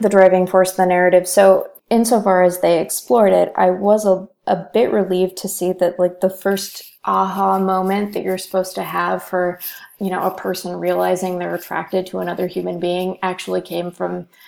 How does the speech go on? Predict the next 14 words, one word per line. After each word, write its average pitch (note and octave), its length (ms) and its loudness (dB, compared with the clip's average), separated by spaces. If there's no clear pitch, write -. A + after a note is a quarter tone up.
uh, F#3 220 -10
Mike F3+ 360 -6
Lawson's G3+ 480 -2
side A#3 320 -4
rather F3+ 260 0
than F3 140 -6
hers. F3+ 480 -2
So F3 440 -2
that F#3+ 260 0
seemed F#3 300 -4
to F#3 100 -4
be, F3+ 460 -2
um, F3+ 360 -6
the, G3 400 -2